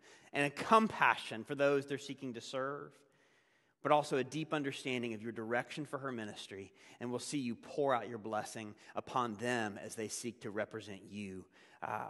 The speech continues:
among all these families. We love you, we praise you, and we're so privileged that we get to partner with them. In Jesus' mighty name, and everybody said, "Amen." Thank you, Teresa. Thank you so much. All right, good morning, everybody.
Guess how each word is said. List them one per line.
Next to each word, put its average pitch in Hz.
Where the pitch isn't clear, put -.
among 107
all 104
these 98
families. 90
We 117
love 127
you, 139
we 127
praise 127
you, 127
and 117
we're 113
so 123
privileged 110
that 123
we 113
get 110
to 110
partner 104
with 98
them. 92
In 110
Jesus' 123
mighty 131
name, 131
and 143
everybody 151
said, 151
"Amen." 139
Thank 131
you, 120
Teresa. 107
Thank 143
you 127
so 135
much. 131
All 185
right, 262
good 247
morning, 349
everybody. 320